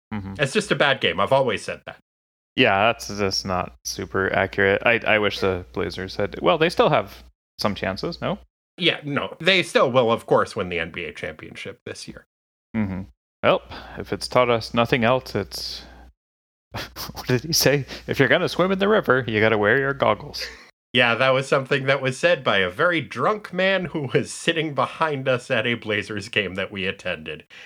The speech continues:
Speaker 2: Uh, he was, I believe, rooting for the Knicks, although it was difficult to tell because he kept shouting things that didn't make a ton of sense. Like, "Yeah, if you're gonna go swimming in the river, you better make sure you put on your goggles."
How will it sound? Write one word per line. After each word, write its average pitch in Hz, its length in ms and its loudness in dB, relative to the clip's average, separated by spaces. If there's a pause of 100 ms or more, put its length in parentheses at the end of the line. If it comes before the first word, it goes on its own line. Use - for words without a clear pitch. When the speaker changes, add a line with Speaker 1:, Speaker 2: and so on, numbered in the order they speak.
(160)
Speaker 2:
Uh, 92 160 0
he 123 140 -4
was, 131 240 -2 (100)
I 110 120 2
believe, 151 580 -6
rooting 180 300 -2
for 170 200 -4
the 147 140 -4
Knicks, 139 560 -6 (240)
although 127 420 4
it 120 160 -4
was 113 320 0 (140)
difficult 151 560 0
to 123 100 -6
tell 113 320 2
because 101 600 -2 (480)
he 117 100 -2
kept - 380 -4
shouting 113 500 0
things 101 340 -2
that 98 280 -4
didn't 113 260 -4
make 104 240 -2
a 90 60 -2 (100)
ton 104 300 0
of 90 100 -2
sense. - 480 -10 (100)
Like, 92 440 -4 (340)
"Yeah, 98 380 2
if 95 180 -2
you're 98 120 -2
gonna 107 300 0
go 104 200 -2
swimming 101 400 -2
in 98 140 -4
the 90 100 -4
river, 92 440 -2 (240)
you 95 120 -2
better 98 320 0
make 92 240 -2
sure 101 200 -2
you 90 140 -4
put 101 220 -6
on 85 200 -2
your 85 160 -4
goggles." - 640 -8